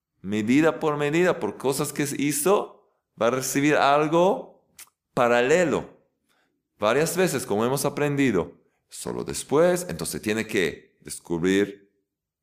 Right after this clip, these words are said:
qué es lo que estoy haciendo mal, arrepentirse,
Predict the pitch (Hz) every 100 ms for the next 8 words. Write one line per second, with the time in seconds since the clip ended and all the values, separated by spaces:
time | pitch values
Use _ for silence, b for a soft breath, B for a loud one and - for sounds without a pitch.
0 | _ 113 120 117 113 98 110 95 - 90
1 | 82 73 78 110 _ b b - 120 123
2 | 123 120 113 - 110 110 - 156 - _